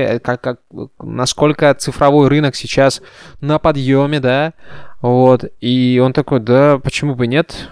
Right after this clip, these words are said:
почему бы нет, хотелось бы очень». Я бы сказал так, реализация бизнес-плана путем принятия очень скандального законопроекта,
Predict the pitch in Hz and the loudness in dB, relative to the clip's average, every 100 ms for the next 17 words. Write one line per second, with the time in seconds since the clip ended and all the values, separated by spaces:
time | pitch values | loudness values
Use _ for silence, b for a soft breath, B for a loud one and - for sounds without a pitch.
0 | - - - 123 113 113 139 - - - | -16 -12 -6 -4 -2 -2 -4 -6 -18 -10
1 | 123 123 143 151 143 135 - 147 - 151 | -8 0 0 2 2 2 2 -6 -4 -2
2 | 185 - 190 180 175 - 139 110 - - | -2 -2 -4 -2 -2 0 0 0 -10 -20
3 | - 143 156 165 170 175 165 - - 107 | -10 -2 -2 -2 0 2 2 0 -6 -6
4 | - - 135 202 170 170 156 - 160 147 | -6 -10 -2 -2 0 0 -2 -2 0 2
5 | 135 113 98 - - 143 147 - 156 117 | 0 -2 -12 -14 -8 -4 -2 0 0 0
6 | 113 151 151 160 151 131 - 110 - 165 | -4 -4 -2 0 0 0 -2 -6 -2 -2
7 | - 156 - 165 156 151 151 143 120 110 | -2 -6 -6 -6 -6 0 0 0 -4 -6
8 | 117 139 - 147 135 147 135 147 180 - | -4 -6 -4 -6 -2 -2 0 0 0 -4
9 | 117 104 | -8 -8